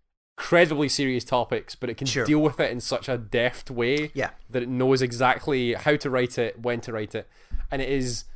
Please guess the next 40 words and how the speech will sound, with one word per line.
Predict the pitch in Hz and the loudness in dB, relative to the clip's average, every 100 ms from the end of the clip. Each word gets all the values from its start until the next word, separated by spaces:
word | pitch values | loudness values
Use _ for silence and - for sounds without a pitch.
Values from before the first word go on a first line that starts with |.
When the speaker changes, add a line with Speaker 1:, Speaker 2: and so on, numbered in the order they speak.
| - - - _ _ _ | -14 -16 -20 _ _ _
Speaker 1:
it's | - 151 | -6 -4
never, | 147 156 156 175 151 131 - _ _ _ _ _ - | 2 4 8 8 8 4 -6 _ _ _ _ _ -10
it's | - 151 | -6 -2
never | 143 143 143 131 | 2 4 4 4
boring. | 120 117 117 104 104 | 4 2 0 -4 -4
There | 123 | 0
is | 113 | 2
Speaker 2:
Right. | 131 | 2
Speaker 1:
never | 131 139 | 2 0
anything | 131 127 123 127 117 | 0 -4 -2 -2 -2
that | 110 | -2
I've | 110 117 | -4 -4
been | 110 | -4
like, | 104 104 | -6 -8
"Come | - 107 | -8 -4
on, | 101 101 | -4 -4
like, | 101 | -6
this | - - | -6 -6
is | 113 | -6
not." | 110 107 - - - | -4 -6 -8 -8 -4
The | 151 | 2
only | 170 190 185 | 6 6 4
time | - 170 160 143 127 | 2 2 2 -2 0
that | 131 127 - - - | 0 -2 -8 -10 -6
I | 135 | -2
ever | 135 123 131 120 113 - - - _ _ _ _ _ _ _ | -2 2 4 4 0 -8 -20 -20 _ _ _ _ _ _ _
skipped | - - - 139 - | -4 -4 -2 -2 -2
through | - 143 135 | -8 -2 0
a | |
lot | 117 120 120 | 2 2 2
of | 120 | 0
dialogue | 110 110 117 110 107 104 | 0 0 0 0 -2 -4
was | 120 110 | -6 -4
when | 113 | -4
I | |
was | 110 110 | -4 -4
listening | 117 - 131 120 | -4 -4 -6 -6
to | - 123 110 107 104 113 | -4 -2 -2 -2 -6 -6
Measurehead. | 113 117 139 139 143 - | -4 -2 0 0 0 -4
Speaker 2:
Yeah. | 123 120 | -4 -4